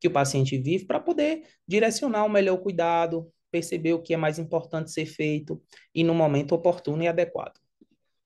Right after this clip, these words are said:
Como conclusão, a gente tem que o cuidado domiciliar, ele é muito importante, né? Ele precisa ser implementado.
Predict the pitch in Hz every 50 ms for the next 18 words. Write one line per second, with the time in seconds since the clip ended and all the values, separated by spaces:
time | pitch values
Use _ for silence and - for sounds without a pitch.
0 | _ _ _ _ _ _ _ _ _ _ _ - - - - - _ _ _ -
1 | 190 202 208 208 214 202 220 208 175 175 175 175 190 190 190 - 233 - - 139
2 | 123 123 120 127 - - - 151 151 151 - 190 160 156 156 160 160 165 165 165
3 | 160 - - 165 156 151 139 135 131 131 135 135 139 147 147 160 190 220 233 247
4 | 233 214 208 180 185 - - 131 135 139 139 - 143 139 139 139 139 143 147 143
5 | 143 - - 151 170 185 208 196 - 170 160 160 160 147 147 143 139 135 - 107
6 | 104 107 117 123